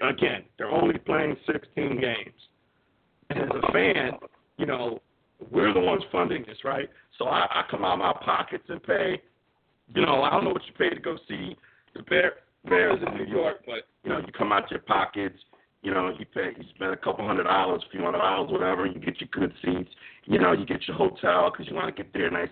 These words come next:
and early, you spend your money on food and beer and drink,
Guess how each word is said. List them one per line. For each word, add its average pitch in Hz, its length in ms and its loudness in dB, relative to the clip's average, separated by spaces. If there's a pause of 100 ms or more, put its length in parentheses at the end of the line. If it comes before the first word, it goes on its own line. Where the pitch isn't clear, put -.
and - 140 -10
early, 180 260 0
you - 100 -6
spend - 280 2
your 170 100 0
money 92 420 2 (260)
on - 200 4 (100)
food 92 380 4
and - 140 -6
beer 92 320 2
and - 160 -4
drink, 87 360 -4